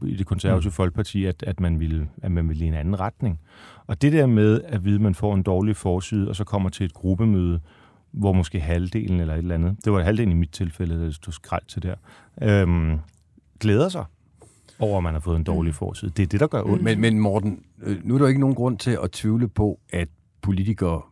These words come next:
Speaker 3: mener det, når de er ude og sige, at Søren Pape var et fantastisk,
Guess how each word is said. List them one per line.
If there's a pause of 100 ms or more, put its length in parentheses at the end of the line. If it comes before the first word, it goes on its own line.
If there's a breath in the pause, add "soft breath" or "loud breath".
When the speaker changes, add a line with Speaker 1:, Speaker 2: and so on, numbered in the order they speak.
(120)
Speaker 3:
mener
det,
når
de
er
ude
og
sige,
at
Søren
Pape
var
et
fantastisk,